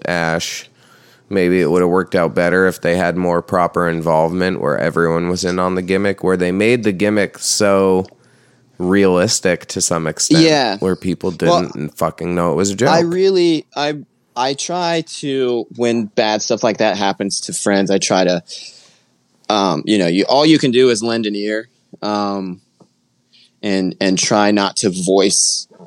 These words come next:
Speaker 2: an opinion while they're going through it. I just spilled all my coffee. I don't know if you guys could hear that, but it's
Speaker 1: No,
Speaker 2: very
Speaker 1: really.
Speaker 2: sad. Um,
Speaker 1: For real?
Speaker 2: yeah. All over my, all over my keyboard, all over my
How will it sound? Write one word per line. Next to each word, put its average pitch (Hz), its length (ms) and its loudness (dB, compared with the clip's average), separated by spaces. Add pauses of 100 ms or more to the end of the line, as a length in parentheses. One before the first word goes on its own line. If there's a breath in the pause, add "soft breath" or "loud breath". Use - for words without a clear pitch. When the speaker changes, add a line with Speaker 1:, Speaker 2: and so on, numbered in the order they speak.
(220)
Speaker 2:
an 113 140 2
opinion 117 480 2
while 110 220 2
they're 101 120 2
going 107 220 -2
through 127 140 -2
it. - 60 2
I 113 60 2
just 104 160 -2
spilled 98 280 0
all 90 180 2
my 82 140 -4
coffee. 85 360 -4
I 85 60 -2
don't 87 120 -4
know 85 100 -2
if 85 120 -6
you 71 60 -2
guys 69 240 -2
could - 100 -4
hear 80 200 0
that, 67 200 0
but - 60 -4
it's - 100 -4
Speaker 1:
No, - 380 2
Speaker 2:
very 98 300 4
Speaker 1:
really. 87 120 4
Speaker 2:
sad. 78 600 2 (600 loud breath)
Um, 110 480 2 (120)
Speaker 1:
For 165 200 0
real? 208 280 2 (260)
Speaker 2:
yeah. 87 360 0 (720)
All 135 300 4
over 113 200 -2
my, 95 420 -6
all 131 200 -2
over 113 180 -4
my 90 140 -10
keyboard, 87 720 -4
all 104 200 2
over 90 200 -2
my 80 140 -16